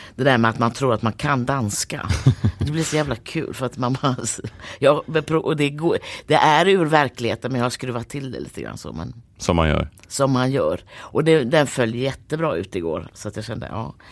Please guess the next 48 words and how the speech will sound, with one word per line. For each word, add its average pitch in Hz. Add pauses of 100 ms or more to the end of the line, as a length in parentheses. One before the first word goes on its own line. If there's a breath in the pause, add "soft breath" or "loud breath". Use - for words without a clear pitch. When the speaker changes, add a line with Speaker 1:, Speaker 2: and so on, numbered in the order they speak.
(320 loud breath)
Speaker 1:
Men 160
jag 180
gör 185
så, 175
så 147
lägger 175
jag 185
in 185
nytt, 156
eh, 143
med, 143
med 135
det, 131
det 127
som 120
jag 120
har, 139
så 131
lägger 127
jag 123
in 123
nytt. - (680 loud breath)
Och -
kollar 123
om 117
det, 117
om, 107
och -
testar -
det. 90
Men 160 (300 loud breath)
jag 170
tror 180
det 175
har 185
hänt 170
mycket 165
eftersom -
jag 147
har 151
gjort 143
shower. 160
Alltså 113
när 127
man 143
s-, -
har 151
sin 135